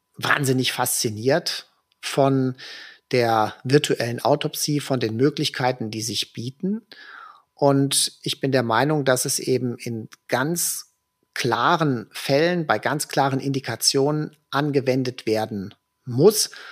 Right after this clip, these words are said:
Und dann haben wir einen Zugewinn und einen Mehrwert zur Obduktion.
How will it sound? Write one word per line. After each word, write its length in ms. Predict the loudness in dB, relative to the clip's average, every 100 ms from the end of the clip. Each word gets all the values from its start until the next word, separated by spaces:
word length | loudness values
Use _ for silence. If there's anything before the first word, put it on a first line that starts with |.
| -18 -10
Und 140 | -2
dann 160 | 0 2
haben 160 | 4
wir 80 | 4
einen 220 | 2 -4 -6
Zugewinn 880 | -4 2 4 4 4 4 2 -4 _ -20 -20 _ _
und 360 | 0 2 2
einen 280 | -2 -4 0
Mehrwert 400 | 2 4 6 4
zur 320 | 2 0 0
Obduktion. 720 | 0 0 -4 -4 -2 0 0